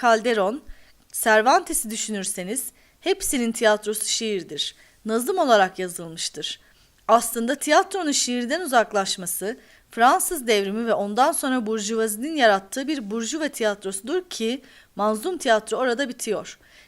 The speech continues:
Çehov'un oyunları nazım olarak yazılmamıştır. Ancak o düz yazı şiiridir. Gerçekliği yakalamaya çalışan tiyatro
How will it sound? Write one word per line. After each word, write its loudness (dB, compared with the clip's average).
Çehov'un 4
oyunları 0
nazım -2
olarak 2
yazılmamıştır. -4
Ancak 2
o -2
düz -2
yazı 0
şiiridir. -4
Gerçekliği 2
yakalamaya 2
çalışan -4
tiyatro -2